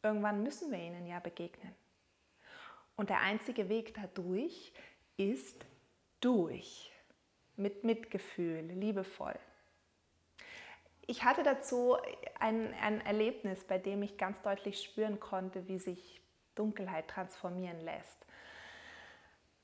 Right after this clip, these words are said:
Ähm, das war kurz vorm Einschlafen und da kam auf einmal so ein ganz dunkles Angstgefühl daher. Puh, ja,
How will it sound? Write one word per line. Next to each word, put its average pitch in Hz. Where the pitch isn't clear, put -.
Ähm, 214
das 208
war 233
kurz 254
vorm 220
Einschlafen 180
und 220
da 214
kam 240
auf 226
einmal 202
so 208
ein 208
ganz 226
dunkles 226
Angstgefühl 185
daher. -
Puh, 240
ja, 220